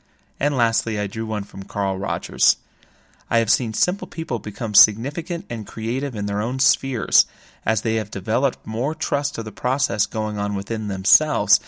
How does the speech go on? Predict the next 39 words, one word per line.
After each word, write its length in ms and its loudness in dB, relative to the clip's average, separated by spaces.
and 140 0
have 160 -6
dared 320 0
to 80 -8
feel 340 -2
their 200 0
own 180 0
feelings, 640 -2
live 280 -2
by 200 2
values 640 0
which 240 -2
they 180 0
discover 460 -2
within, 560 -2
and 160 0
express 460 0
themselves 520 0
in 100 -2
their 140 -2
own 220 0
unique 420 -2
ways." 520 -2
As 140 0
I 60 4
read 240 0
these 180 -2
quotes, 340 0
I 120 2
am 100 -2
able 160 -4
to 60 0
listen 340 0
for 140 -4
my 160 2
intuitive 720 0
or 160 0
heart 420 -2
intentions, 800 0